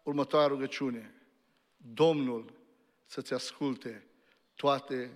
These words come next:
dorințele tale. Domnul să-ți împlinească toate dorințele tale. Domnul să fie binecuvântarea ta.” Mă rog să fim în stare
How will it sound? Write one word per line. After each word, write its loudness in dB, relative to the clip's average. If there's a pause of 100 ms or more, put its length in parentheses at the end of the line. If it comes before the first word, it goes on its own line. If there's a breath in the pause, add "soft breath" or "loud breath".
(140)
dorințele -10
tale. -16 (600 soft breath)
Domnul 4
să-ți -2
împlinească 0 (340 loud breath)
toate 2
dorințele 0
tale. -6 (420 loud breath)
Domnul 4
să 2
fie 2
binecuvântarea 0
ta.” -8 (380 loud breath)
Mă 0
rog 4 (160)
să -8
fim -4
în -4
stare 0